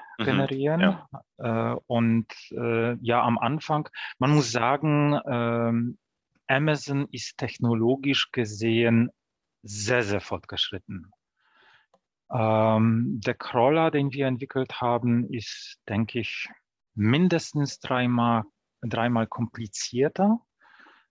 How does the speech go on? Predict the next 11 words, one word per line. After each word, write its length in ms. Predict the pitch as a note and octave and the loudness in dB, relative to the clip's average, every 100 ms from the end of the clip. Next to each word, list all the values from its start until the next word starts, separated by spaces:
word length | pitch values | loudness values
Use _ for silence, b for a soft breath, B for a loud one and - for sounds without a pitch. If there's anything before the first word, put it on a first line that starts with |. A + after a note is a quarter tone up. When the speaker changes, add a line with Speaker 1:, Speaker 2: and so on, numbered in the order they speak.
| - | -4
Speaker 2:
als, 540 | A#2+ A#2 A2 - - | 0 0 -2 -6 -8
äh, 300 | - A#2+ A2+ G#2 | -4 0 0 -2
der 160 | A2+ | -6
Crawler, 1000 | - - A#2 B2 C3 B2+ B2+ B2 C#3 D3 A#2 A2 A2 | -6 -4 0 2 2 2 2 0 -2 -4 -4 -2 -2
äh, 40 | |
den 220 | G#2+ A2+ | 0 0
wir 280 | G#2 A#2 A2+ | 0 -2 -4
für 200 | - A#2+ | -4 -6
Open 280 | A#2 A#2+ G#2+ | -6 -2 0
Web 240 | F#2+ - | 0 -4
verwenden. 560 | - F2 F2 E2 E2+ | -10 -10 -8 -8 -8